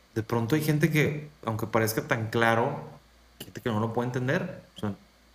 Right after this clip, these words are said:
¿cómo, Rojo? ¿Me estás pidiendo que vuelva con ella? No, te estoy invitando a que lo perdones.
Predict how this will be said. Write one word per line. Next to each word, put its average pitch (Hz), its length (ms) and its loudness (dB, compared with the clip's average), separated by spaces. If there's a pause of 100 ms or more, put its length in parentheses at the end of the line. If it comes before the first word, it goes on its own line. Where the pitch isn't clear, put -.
(240)
¿cómo, 143 220 6
Rojo? 123 240 2
¿Me 117 60 0
estás 113 220 -2
pidiendo 151 400 4
que 147 80 4
vuelva 131 360 2
con 123 160 0
ella? 110 200 2 (100)
No, 151 380 0 (720)
te 107 80 -6
estoy - 180 0
invitando 127 360 0
a 127 40 -6
que 135 80 0
lo 123 140 0
perdones. 143 340 2